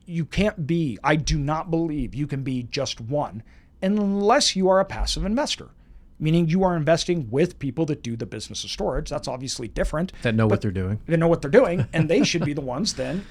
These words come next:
Speaker 1: that are being held accountable.
Speaker 2: Mm-hmm.
Speaker 1: They're doing asset management, they're doing property management, they're looking at changes, they're informing you.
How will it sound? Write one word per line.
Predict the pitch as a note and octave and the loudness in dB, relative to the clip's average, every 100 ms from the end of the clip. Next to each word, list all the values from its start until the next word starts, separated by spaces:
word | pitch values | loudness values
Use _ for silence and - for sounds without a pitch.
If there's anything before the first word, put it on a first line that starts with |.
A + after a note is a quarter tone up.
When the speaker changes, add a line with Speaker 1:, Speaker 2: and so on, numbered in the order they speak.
| - - | -16 -8
Speaker 1:
that | D3 | -2
are | D3+ | 0
being | D3 D3+ | 0 -2
held | C3 C#3 | -4 -4
accountable. | C3+ - A3+ F#3 - - | -4 0 2 2 -4 -4
Speaker 2:
Mm-hmm. | A#2 F#2+ F2 | -2 -2 -2
Speaker 1:
They're | - | -2
doing | C3 D#3 D#3+ | -2 -2 -2
asset | G3 G3+ G3+ | -2 -2 -2
management, | F3 F3 F#3 F#3 | -4 -4 -6 -8
they're | C#3 | -6
doing | A#2+ A#2+ | -6 -6
property | B2 F3+ F3+ F3 | -2 0 0 0
management, | E3 D#3+ D#3 D#3 E3 - - - | 0 -2 -2 -4 -6 -8 -20 -8
they're | C#3+ | -6
looking | C3 D#3 F3 F3 | -2 0 0 -2
at | C3 | -4
changes, | - D#3+ E3+ D#3+ D#3 | -2 0 0 0 -2
they're | B2 | -4
informing | G#2+ - F3 E3+ E3 | -6 -2 0 2 2
you. | E3 | 0